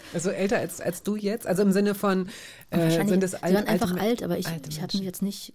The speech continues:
Speaker 2: alt gefühlt. Also ich hatte, weiß nicht, ich war, ich selber, äh,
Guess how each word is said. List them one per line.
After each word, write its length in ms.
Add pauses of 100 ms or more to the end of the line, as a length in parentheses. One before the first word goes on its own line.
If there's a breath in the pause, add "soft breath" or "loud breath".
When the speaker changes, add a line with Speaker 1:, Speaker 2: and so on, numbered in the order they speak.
(100)
Speaker 2:
alt 200
gefühlt. 380
Also 140
ich 180
hatte, 140 (160)
weiß 100
nicht, 180
ich 100
war, 120 (140)
ich 120
selber, 340 (760 loud breath)
äh, 240